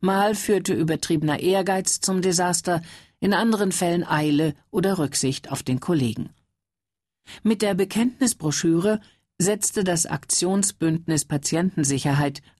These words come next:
ein deutliches Zeichen. Selbst der Leiter des Instituts für Qualität und Wirtschaftlichkeit im Gesundheitswesen gab darin einen Fehler zu. Desgleichen ein Direktor des Universitätsklinikums Gießen und Marburg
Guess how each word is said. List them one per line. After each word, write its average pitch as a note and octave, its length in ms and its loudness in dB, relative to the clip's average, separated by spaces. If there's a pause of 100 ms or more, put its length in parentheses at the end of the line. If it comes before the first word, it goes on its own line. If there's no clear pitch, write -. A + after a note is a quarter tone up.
ein F3 180 0
deutliches B2 640 -4
Zeichen. - 420 -6 (760)
Selbst G3+ 360 0
der F#3 60 2
Leiter F#3+ 340 2
des C#3+ 180 0
Instituts D3+ 640 -2
für C#3+ 160 -4
Qualität C#3+ 680 0
und C3+ 200 0
Wirtschaftlichkeit D#3 880 -2
im C#3 100 0
Gesundheitswesen D3+ 960 0 (340)
gab - 220 -2
darin E3+ 380 0
einen E3+ 220 2
Fehler F3 340 0
zu. C#3+ 300 0 (580)
Desgleichen G3+ 500 2
ein F#3 220 0
Direktor F#3 580 0
des F#3+ 180 2
Universitätsklinikums E3+ 1500 0
Gießen G3 400 2
und C#3+ 240 -2
Marburg D#3+ 560 0